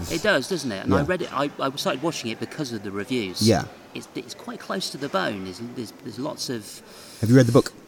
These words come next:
Speaker 1: No,
Speaker 2: No.
Speaker 1: I haven't.
Speaker 2: No.
Speaker 1: And that's so that I, I should read the book, really. Maybe I should read the book before I watch
Speaker 2: I'm,
Speaker 1: the
Speaker 2: I'm not looking at you
Speaker 1: programs.
Speaker 2: judgingly. I, I'm not,
Speaker 1: You are.
Speaker 2: I'm, I'm not,
Speaker 1: You are.
Speaker 2: I'm
Speaker 1: You're
Speaker 2: not
Speaker 1: judging
Speaker 2: suggesting.
Speaker 1: me.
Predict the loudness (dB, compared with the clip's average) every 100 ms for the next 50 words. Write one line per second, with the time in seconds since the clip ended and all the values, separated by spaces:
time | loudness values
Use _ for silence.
0 | -6 0 2 0 -2 -2 -2 -6 -8 -10
1 | -12 -10 -10 -12 -14 -8 -4 -4 -4 -4
2 | -4 -6 -6 -6 -8 -8 -10 -10 -8 -4
3 | -4 -4 -8 -8 -6 -8 -8 -12 -10 -10
4 | -10 -10 -8 -8 -8 -10 -10 -10 -12 -10
5 | -2 2 6 8 8 8 8 10 10 8
6 | 8 6 4 0 0 2 4 6 6 8
7 | 10 10 8 8 8 8 6 8 8 8
8 | 6 6 6 6 0 -2